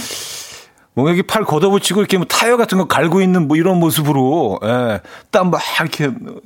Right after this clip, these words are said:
팔로 훔치면서, 음. <laughs> 그런 모습으로는 안 나오겠죠. 커피 내리면서, 음, "이거는 케냐산 커피예요. 예. <laughs> 블루마운틴 좋아하십니까?" 예.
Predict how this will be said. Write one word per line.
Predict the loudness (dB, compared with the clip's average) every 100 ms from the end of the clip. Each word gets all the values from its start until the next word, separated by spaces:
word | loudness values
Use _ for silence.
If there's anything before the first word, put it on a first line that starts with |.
| -10 -8
팔로 | -4 0 0
훔치면서, | 0 0 0 2 2 0 -2 -4 _ -20 -20 _ -6
음. | -2 0 0 -2 -6 -14 -20 -20 -16
<laughs> | -12 -12 -10 -4 -4 -4 -20 -20 -16 -14 -12 -8
그런 | -2 0
모습으로는 | 2 2 0 0 0
안 | 0 0
나오겠죠. | 0 -2 -4 -8 -14 -14 -18 -12 -4
커피 | -4 -2
내리면서, | -2 0 -2 -2 -6 -8 _ _ _ _ _ -6
음, | -2 0 2 0 -2 -4 -6
"이거는 | -2 -2
케냐산 | 0 0 2 2 0 -2 -2 -2 -4 -6 -14 -16
커피예요. | -4 -4 -2 -2 -2 -2 -6 -10
예. | -12 -12 -10 -12 -14 -20
<laughs> | -20 -20 -18 -8
블루마운틴 | 0 2 4 2 0 0 0 0
좋아하십니까?" | 0 0 -2 -2 -4 -4 -4 -6 -8 -14
예. | -18